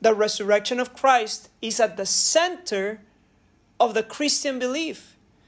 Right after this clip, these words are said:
Perspective of death and life completely changes into one of hope beyond death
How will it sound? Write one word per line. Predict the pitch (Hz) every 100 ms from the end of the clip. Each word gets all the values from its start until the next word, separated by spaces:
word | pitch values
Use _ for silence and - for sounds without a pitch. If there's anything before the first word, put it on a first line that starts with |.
| _ _ _ -
Perspective | 247 247 - 269 262 - 294 - 226
of | 233 202
death | 240 262 -
and | 226 226 220
life | 240 262 220 226 -
completely | 220 208 240 240 233
changes | - 240 233 226 220
into | - 202 202
one | 196 208 214
of | 202 202 226
hope | 240 285 285
beyond | 220 214 226 208
death | 226 233 190 -